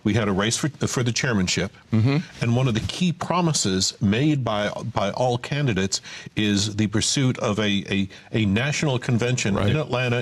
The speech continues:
Speaker 1: in twenty twenty-four,
Speaker 2: Right.
Speaker 1: which tells you they think the state's in play too.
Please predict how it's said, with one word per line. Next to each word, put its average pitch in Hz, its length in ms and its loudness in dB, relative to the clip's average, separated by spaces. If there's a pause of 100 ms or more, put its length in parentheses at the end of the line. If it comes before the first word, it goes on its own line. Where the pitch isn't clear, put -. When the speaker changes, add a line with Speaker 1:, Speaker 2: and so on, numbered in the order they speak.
Speaker 1:
in 101 100 0
twenty 131 280 -2
twenty-four, 110 720 0
Speaker 2:
Right. 82 240 0 (140)
Speaker 1:
which 120 240 0
tells 139 280 -2
you 98 140 4
they 117 300 2
think 131 260 -4
the 98 80 -4
state's - 340 -2
in 82 120 -4
play 85 200 -2
too. - 240 -2